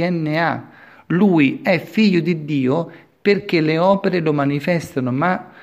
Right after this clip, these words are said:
le opere lo manifestano perché lui è figlio di Dio, quindi lui lascia parlare le opere, non ha bisogno di dire cose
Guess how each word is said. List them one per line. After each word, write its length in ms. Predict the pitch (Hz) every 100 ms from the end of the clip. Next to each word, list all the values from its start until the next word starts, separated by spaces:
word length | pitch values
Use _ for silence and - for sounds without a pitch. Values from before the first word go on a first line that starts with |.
| -
le 160 | 135 147
opere 320 | 202 208 156
lo 100 | 151
manifestano 640 | 151 156 220 240 233 160
perché 280 | 151 139 151
lui 520 | 147 170 214 175 -
è 360 | - 120 107 -
figlio 260 | - 135 127
di 220 | 131 131
Dio, 240 | 135 123
quindi 340 | - 202 160 143
lui 200 | 170 180
lascia 340 | 185 - 170
parlare 420 | 165 156 175 165
le 160 | 147 147
opere, 480 | 185 156 139 131 120 - -
non 160 | 143 151
ha 80 |
bisogno 680 | 160 165 165 196 175 147 143
di 180 | 139 135
dire 340 | 135 156 139 135
cose 640 | 160 151 147 151 143